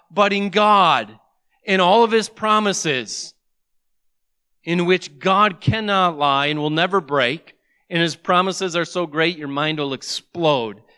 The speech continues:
if you try to comprehend them. What does it mean he's gonna supply to us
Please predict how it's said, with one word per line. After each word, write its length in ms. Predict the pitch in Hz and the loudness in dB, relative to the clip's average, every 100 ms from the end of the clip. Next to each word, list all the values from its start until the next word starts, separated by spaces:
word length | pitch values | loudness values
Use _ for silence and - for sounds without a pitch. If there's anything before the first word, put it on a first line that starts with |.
| _ | _
if 120 | 127 | -20
you 80 | 131 | -18
try 240 | 120 131 | -8 -6
to 240 | 123 117 101 _ _ _ _ _ _ | -4 -6 -10 _ _ _ _ _ _
comprehend 680 | - 160 160 165 156 196 190 | -4 -2 0 0 2 0 0
them. 300 | 139 98 90 _ _ _ _ _ _ _ _ _ _ _ - | -4 -6 -16 _ _ _ _ _ _ _ _ _ _ _ -8
What 180 | 151 | -2
does 160 | 214 214 | 0 0
it 80 | 226 | -2
mean 200 | 220 226 | 0 0
he's 140 | 202 | -2
gonna 200 | 170 190 | -2 -2
supply 440 | 175 170 - 175 185 | -4 -10 -2 0 0
to 200 | 180 156 | -2 -2
us 220 | 135 - | -2 -4